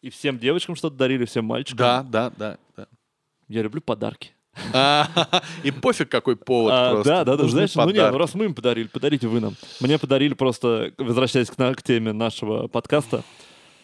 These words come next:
Speaker 1: мне так подарили кассету. Просто вот почему-то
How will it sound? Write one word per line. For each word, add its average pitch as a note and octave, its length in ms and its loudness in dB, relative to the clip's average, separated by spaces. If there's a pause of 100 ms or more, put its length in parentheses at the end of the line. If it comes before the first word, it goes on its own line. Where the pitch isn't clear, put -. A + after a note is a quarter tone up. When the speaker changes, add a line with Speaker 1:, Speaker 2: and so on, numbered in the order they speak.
(240)
Speaker 1:
мне B2+ 180 0
так C3+ 140 -4
подарили A#2 400 -2
кассету. A#2 920 0 (280)
Просто D3+ 280 0
вот A#2 160 -2 (300)
почему-то C#3 420 -2